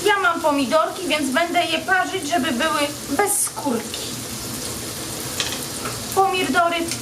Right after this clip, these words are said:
tutaj nacinamy. Tak o, na krzyż. Jeden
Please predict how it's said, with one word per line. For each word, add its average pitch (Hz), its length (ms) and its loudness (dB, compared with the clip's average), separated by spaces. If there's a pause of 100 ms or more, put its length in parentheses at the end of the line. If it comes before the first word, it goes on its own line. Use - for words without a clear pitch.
(100)
tutaj 294 340 4
nacinamy. 302 760 2 (1900)
Tak 247 260 0
o, 254 220 4
na 285 240 0
krzyż. 392 380 2 (1600)
Jeden 240 560 2